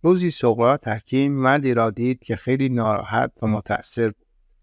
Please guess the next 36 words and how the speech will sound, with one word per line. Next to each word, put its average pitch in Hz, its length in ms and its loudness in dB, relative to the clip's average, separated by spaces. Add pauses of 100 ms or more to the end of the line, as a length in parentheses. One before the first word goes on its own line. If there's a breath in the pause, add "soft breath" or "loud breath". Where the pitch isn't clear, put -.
(300)
علت 143 360 2
ناراحتیش 123 760 0
را 113 100 2
پرسید. - 520 -10 (400)
پاسخ 131 440 0
داد: 147 300 4 (100)
«در 117 160 2
راه 151 340 2
که - 120 -6
می‌آمدم، 113 760 0
یکی 147 240 0
از 120 140 2
آشنایان 117 600 -2
را 117 120 2
دیدم. 101 180 -10 (760)
سلام 123 460 2
کردم، 131 540 2
جواب 110 460 0
نداد 117 420 -2 (140)
و 113 100 -2
با 117 180 2
بی‌اعتنایی 117 640 0
و 131 120 -2
خودخواهی 110 600 -2
گذشت 120 480 0
و 107 40 2
رفت 101 260 -4 (560)
و 110 80 -2
من 120 200 4
از 123 140 0
این 139 120 0
طرز 110 320 -2
رفتار 107 460 0
او 123 260 0
خیلی 135 340 0
رنجیدم.» 101 600 -2